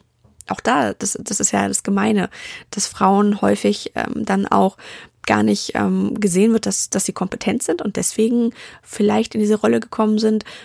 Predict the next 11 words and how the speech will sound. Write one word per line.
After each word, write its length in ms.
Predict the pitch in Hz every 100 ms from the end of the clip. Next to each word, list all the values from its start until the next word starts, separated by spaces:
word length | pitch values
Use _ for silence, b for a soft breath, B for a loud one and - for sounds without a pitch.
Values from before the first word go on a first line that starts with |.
| B
sondern 460 | - 208 202 202 196
dann 380 | 185 190 185 180
wird 180 | 190 180
da 80 | 190
auch 140 | -
gesagt, 280 | - - 175 -
"Na 80 |
ja", 260 | 165 180 175 - _ _ _ - - - _ _ _ _ - - _
mit 180 | 190 -
einem 200 | 185 180
Lachen, 540 | 190 - 262 254 247